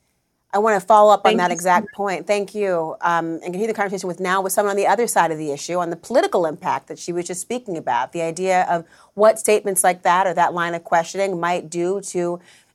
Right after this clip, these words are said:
Speaker 1: incentivize people to actually turn up to the polls in favor of legislation just like this.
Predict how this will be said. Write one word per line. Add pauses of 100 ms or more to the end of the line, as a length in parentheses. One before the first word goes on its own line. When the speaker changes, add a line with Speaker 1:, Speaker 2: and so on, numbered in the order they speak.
Speaker 1:
incentivize
people
to
actually
turn
up
to
the
polls (260)
in
favor
of
legislation
just
like
this.